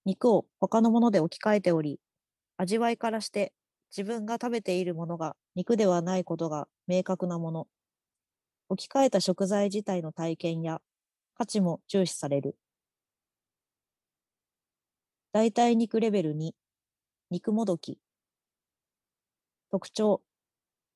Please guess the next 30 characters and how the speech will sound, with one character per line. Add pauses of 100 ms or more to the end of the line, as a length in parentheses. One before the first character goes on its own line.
(480)
肉
の
食
感
を
中
心
に
再
現
し
た
も
の。 (1400)
素
材
の
持
つ (160)
栄
養
素
や (300)
健
康
的
な
要
素
が